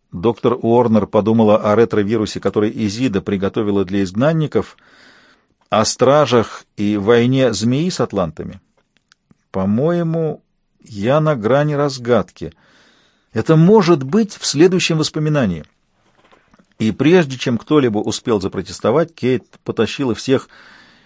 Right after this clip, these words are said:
из адаптивной исследовательской лаборатории по коридору в медицинскую, по пути объясняя системы геномного синтеза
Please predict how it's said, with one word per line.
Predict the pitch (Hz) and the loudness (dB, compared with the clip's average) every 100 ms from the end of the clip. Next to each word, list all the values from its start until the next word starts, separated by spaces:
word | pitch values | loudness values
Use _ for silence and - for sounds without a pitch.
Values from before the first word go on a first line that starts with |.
| _ _ _ _ | _ _ _ _
из | 113 117 - | -4 -4 -2
адаптивной | 120 120 - 139 139 120 110 110 | 0 0 0 -2 2 4 2 0
исследовательской | - 104 - 120 101 101 95 - 104 | -6 -6 0 0 0 -2 -6 -4 -2
лаборатории | 95 104 98 156 139 | 0 0 0 0 0
по | 120 101 | -2 -4
коридору | 107 104 107 95 | -4 -2 0 -2
в | 87 | -2
медицинскую, | 95 98 - 151 - 127 110 _ _ _ | -4 -4 -4 -4 -2 -4 -4 _ _ _
по | - | -8
пути | 107 123 - 151 156 | -6 -6 -4 -4 0
объясняя | 120 110 120 - 139 131 | 0 -2 -6 -2 0 0
системы | 113 117 - 135 139 127 | -2 -8 -6 -2 0 0
геномного | 113 117 127 127 113 113 | 0 0 2 2 2 0
синтеза | - 160 170 156 123 | -2 -4 -2 0 2